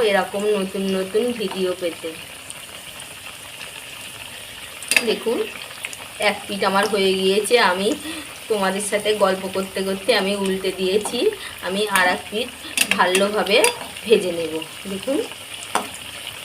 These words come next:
দেখুন বন্ধুরা, কত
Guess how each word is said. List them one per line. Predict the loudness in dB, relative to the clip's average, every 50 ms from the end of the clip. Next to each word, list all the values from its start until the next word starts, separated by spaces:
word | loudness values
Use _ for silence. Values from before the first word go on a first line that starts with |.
| -8 -8 -8 -8 -12 -12 -14 -14 -14 -14 -14 -12 -12 -12 -12 -12 -12 -12 -12 -10 -10 -10 -8 -4 -4 -2 -2 -2 -6 -4 -2 0 6
দেখুন | 6 6 6 6 2 2 2 4
বন্ধুরা, | 2 2 2 4 4 4 6 6 6 6 6 4 -2 -8 -14 -16 -18 -18 -18 -16 -16 -6 2 4
কত | 4 4 4 0 2 4